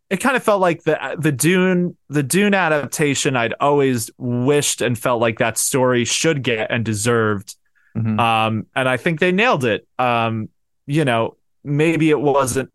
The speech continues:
Speaker 1: a hundred percent perfect, but at some point you're just
Speaker 2: Mm.
Speaker 1: nitpicking for the sake of nitpicking.
Speaker 2: Yeah,
Speaker 1: Um, I think it was a
Speaker 2: it's
Speaker 1: really spectacular
Speaker 2: What a
Speaker 1: movie.
Speaker 2: barb.
Speaker 1: Um,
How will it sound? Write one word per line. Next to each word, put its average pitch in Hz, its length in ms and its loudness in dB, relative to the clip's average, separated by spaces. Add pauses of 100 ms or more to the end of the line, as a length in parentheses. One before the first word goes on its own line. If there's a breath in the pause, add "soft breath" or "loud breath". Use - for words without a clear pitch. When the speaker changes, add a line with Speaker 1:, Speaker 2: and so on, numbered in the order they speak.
Speaker 1:
a - 40 -14
hundred 123 460 -4
percent 117 460 -4
perfect, 113 440 -4
but 135 140 0
at 143 120 -2
some 170 180 0
point 170 180 -2
you're 135 80 -2
just 120 180 -2
Speaker 2:
Mm. 120 200 0
Speaker 1:
nitpicking 160 420 0
for 110 100 -4
the 98 80 -6
sake 107 260 -2
of 104 80 -4
nitpicking. 101 720 -6 (380 loud breath)
Speaker 2:
Yeah, 110 280 0
Speaker 1:
Um, 107 140 -4
I 139 120 0
think 135 180 -2
it 127 60 2
was 117 160 0
a 123 40 0
Speaker 2:
it's 110 80 -2
Speaker 1:
really 107 260 0
spectacular 107 760 -2
Speaker 2:
What 101 60 -2
a 101 300 0
Speaker 1:
movie. 95 180 0
Speaker 2:
barb. 110 300 0
Speaker 1:
Um, 104 520 -2